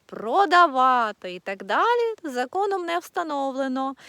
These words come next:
Тобто, якщо ви приїдете через рік в Україну і скажете нотаріусу: «Все, я там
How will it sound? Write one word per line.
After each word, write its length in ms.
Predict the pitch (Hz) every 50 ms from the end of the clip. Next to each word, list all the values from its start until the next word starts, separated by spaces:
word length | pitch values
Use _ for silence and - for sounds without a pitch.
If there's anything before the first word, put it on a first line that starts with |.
| - - - -
Тобто, 280 | - 330 339 - -
якщо 400 | 311 277 269 - - - 370 381
ви 120 | 359 349 302
приїдете 580 | - - 294 277 294 320 262 285 220 - 240
через 460 | 226 - - - 262 269 247 254 202 220
рік 280 | 208 233 226 - -
в 40 | 196
Україну 600 | 202 - 233 208 214 226 196 240 233 208 202 196
і 440 | 190 - 214 220 214 208 196 190 190
скажете 460 | - - - 240 226 208 196 180 -
нотаріусу: 540 | 196 196 202 - 214 214 202 190 196 - 202
«Все, 220 | - - - 240 220
я 140 | 202 196
там 180 | - 202 190